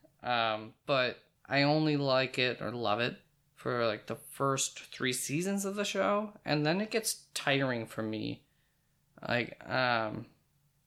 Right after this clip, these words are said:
continuously being let down at the beginning of each new season for that show. So it, I, ultimately, I don't like that strategy, even though it, it, it works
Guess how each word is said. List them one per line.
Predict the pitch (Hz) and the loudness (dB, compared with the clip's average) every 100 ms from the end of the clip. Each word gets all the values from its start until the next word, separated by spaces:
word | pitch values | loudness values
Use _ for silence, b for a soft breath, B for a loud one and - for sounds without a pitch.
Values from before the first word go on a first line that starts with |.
| _ _ _ _ _ _ | _ _ _ _ _ _
continuously | - 151 - 160 160 160 156 - 156 147 | -10 -6 -2 2 4 6 4 4 2 2
being | 143 - 131 131 131 127 123 - _ _ _ | -2 -2 -2 0 2 0 -2 -6 _ _ _
let | 135 139 - - | -2 -2 -2 -2
down | 123 117 113 113 113 110 - _ _ - | 0 2 0 0 -2 -4 -10 _ _ -6
at | 131 | -6
the | - | -6
beginning | 120 120 123 123 120 | -10 -4 -2 -2 -2
of | 113 - | -4 -8
each | 131 - - | -8 -6 -6
new | 123 120 117 113 - _ _ _ - | -6 -6 -6 -8 -12 _ _ _ -8
season | - 143 120 113 107 - _ | -2 -2 -2 -6 -8 -12 _
for | - | -8
that | 113 104 | -4 -2
show. | - 110 110 - | -2 -4 -6 -6
So | - 127 123 | -4 -2 -2
it, | - _ _ _ _ _ _ - | -4 _ _ _ _ _ _ -8
I, | 123 120 - 135 | -6 -6 -4 2
ultimately, | 156 165 139 123 120 | 2 4 -2 -2 -4
I | 113 | -4
don't | 120 117 | -6 -8
like | - 120 | -6 -6
that | - - | -6 -6
strategy, | - 113 113 117 117 | -2 -2 -2 -4 -4
even | 117 117 | -4 -2
though | 110 107 | 0 0
it, | - | -4
it, | 113 110 _ - | -8 -8 _ -20
it | 120 110 | -8 -6
works | 104 107 113 - - - - - | -2 2 2 0 -8 -6 -4 -4